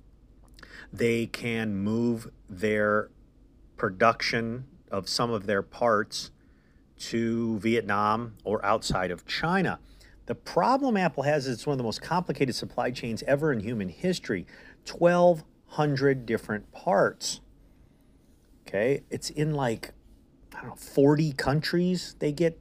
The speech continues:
supplies from, forty different countries. That is a product that is wholly dependent on globalization working smoothly and efficiently. And when it doesn't,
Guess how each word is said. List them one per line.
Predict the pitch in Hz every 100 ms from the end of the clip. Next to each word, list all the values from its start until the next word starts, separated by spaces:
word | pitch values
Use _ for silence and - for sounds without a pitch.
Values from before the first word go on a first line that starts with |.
| - -
supplies | - 165 147 147 165
from, | - 180 165
forty | - - 180 170 175 165
different | 143 135 - 143 -
countries. | 185 220 - 101 87 - - - - - - - - - - _ -
That | 104 98 139 208 202 104 120 - - _ - - - - - - _ _ -
is | 139 135
a | 135
product | 135 - 139 127 98 95 87
that | 127 127
is | 131 123 - _ _
wholly | - - - 196 202 131 98
dependent | 95 95 120 107 92 92
on | 98 101
globalization | 110 131 127 101 90 104 104 - 92 90
working | 104 110 120 113 104 - -
smoothly | - - - 117 143 139 151
and | 120
efficiently. | 107 143 139 110 90 87 - - - - -
And | 98
when | 104 156
it | 175
doesn't, | 156 170 160 90